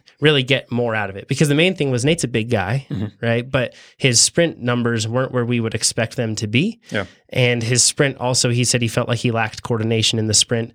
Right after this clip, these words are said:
Speaker 2: Yeah.
Speaker 1: and that he couldn't get as much as he wanted out of it. So
Speaker 2: Yeah, there's a, a lot goes into a sprint, a lot more than people
Speaker 1: Whew.
Speaker 2: recognize.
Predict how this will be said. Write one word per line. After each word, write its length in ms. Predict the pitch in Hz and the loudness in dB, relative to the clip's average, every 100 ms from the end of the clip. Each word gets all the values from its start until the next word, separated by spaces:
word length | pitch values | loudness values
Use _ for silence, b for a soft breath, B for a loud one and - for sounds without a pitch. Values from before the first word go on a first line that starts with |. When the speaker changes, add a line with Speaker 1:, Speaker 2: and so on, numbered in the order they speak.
| - | -10
Speaker 2:
Yeah. 200 | 98 98 | -8 -6
Speaker 1:
and 120 | - 95 | -6 -6
that 80 | |
he 140 | 71 113 | -4 -4
couldn't 240 | - 143 | 2 2
get 140 | 123 117 | 4 0
as 100 | 117 | 0
much 180 | 117 | 0
as 100 | 117 | 0
he 60 | 110 | -2
wanted 300 | 110 117 113 | 0 -2 0
out 140 | 107 | -2
of 100 | 101 | -4
it. 180 | 107 - | -8 -4
So 300 | - 120 110 | 2 4 4
Speaker 2:
Yeah, 140 | 107 98 - | 0 -2 -6
there's 140 | 107 | -6
a, 60 | 104 | -4
a 100 | 107 | 0
lot 220 | 104 104 | 0 2
goes 160 | 107 104 | 0 -2
into 180 | 98 | -2
a 60 | 95 | -4
sprint, 280 | - 92 90 | -4 -6 -4
a 40 | |
lot 180 | 98 98 | -2 -2
more 120 | 104 | -2
than 120 | 92 | -4
people 200 | 90 98 | -2 0
Speaker 1:
Whew. 60 | 156 | 0
Speaker 2:
recognize. 460 | 120 98 92 98 | 0 -4 -6 -8